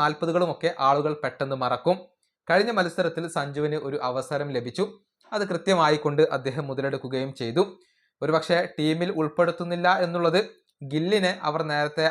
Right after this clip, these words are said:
അറിയിച്ചിട്ടുണ്ടാവാം. അതുകൊണ്ടായിരിക്കാം അവസാന മത്സരത്തിൽ ഒരുപക്ഷെ അദ്ദേഹത്തിന് അവസരം ലഭിക്കാതെ പോയത്."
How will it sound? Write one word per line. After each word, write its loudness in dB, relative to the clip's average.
അറിയിച്ചിട്ടുണ്ടാവാം. 2
അതുകൊണ്ടായിരിക്കാം 2
അവസാന 2
മത്സരത്തിൽ -4
ഒരുപക്ഷെ 0
അദ്ദേഹത്തിന് -4
അവസരം -4
ലഭിക്കാതെ -4
പോയത്." -6